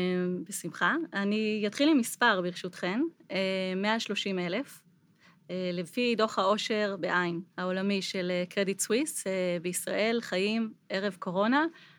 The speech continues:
נסייג את זה בערב קורונה, אה, מאה שלושים אלף איש עם הון, אה, פנוי של לפחות, אה, מיליון דולר. אה, על פי הערכות שלנו, רק כשני אחוז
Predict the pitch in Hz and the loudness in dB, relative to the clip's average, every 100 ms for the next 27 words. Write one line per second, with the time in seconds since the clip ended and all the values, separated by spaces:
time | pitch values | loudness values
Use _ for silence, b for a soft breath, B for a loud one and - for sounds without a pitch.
0 | B - 175 175 190 214 196 175 190 202 | B -10 -8 2 4 6 4 2 4 4
1 | 196 - 190 202 262 339 330 202 190 190 | 4 2 0 4 4 2 0 -2 -2 0
2 | 208 262 262 226 - 214 - 202 196 - | 4 4 4 -2 0 0 0 0 0 -2
3 | 233 311 - - 196 196 190 170 202 220 | -2 0 -2 -6 -2 -2 -2 0 0 2
4 | 226 208 185 180 190 202 294 - 185 185 | 0 0 -2 -2 -2 2 2 0 -2 -4
5 | - - 254 262 190 180 180 175 185 175 | -6 0 0 0 -2 0 0 0 -2 -2
6 | 185 175 170 - B B B B B - | -2 -4 -6 -12 B B B B B -6
7 | 185 185 185 185 185 185 185 196 b b | -2 0 0 -2 0 -2 -2 -6 b b
8 | - 175 247 226 208 233 233 214 202 254 | -8 4 8 8 6 0 0 2 4 4
9 | 311 202 226 - - 214 214 208 - 233 | 4 4 2 0 -2 2 2 0 -2 0
10 | 233 202 | 0 -2